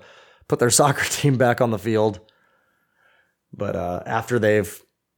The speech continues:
eliminated Russia for their attitude recently. So Russia was automatically eliminated from World Cup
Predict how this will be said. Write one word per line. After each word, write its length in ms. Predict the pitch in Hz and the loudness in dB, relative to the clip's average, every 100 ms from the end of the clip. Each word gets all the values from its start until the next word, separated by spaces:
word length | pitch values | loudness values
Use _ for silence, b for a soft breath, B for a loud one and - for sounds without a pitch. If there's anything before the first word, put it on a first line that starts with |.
| _ | _
eliminated 500 | 110 117 117 113 110 | 0 2 4 4 4
Russia 380 | 110 110 107 120 | 4 2 2 0
for 160 | 110 113 | 2 2
their 400 | 104 104 98 90 _ _ _ _ _ | 4 2 0 -6 _ _ _ _ _
attitude 540 | - 107 107 - 113 110 | -4 -2 0 0 0 2
recently. 540 | 110 - 110 113 120 - _ _ _ _ _ _ _ - | 0 -2 -2 -2 -4 -8 _ _ _ _ _ _ _ -14
So 120 | 98 | -8
Russia 400 | 95 104 107 107 | -4 -4 -2 -4
was 200 | 98 101 | -4 -4
automatically 560 | 101 107 107 110 113 107 | -4 -2 0 -2 -2 0
eliminated 480 | 107 113 110 107 101 | 0 0 0 -2 -2
from 160 | 104 | -2
World 220 | 107 107 | 0 0
Cup 360 | - 107 - | -2 -4 -6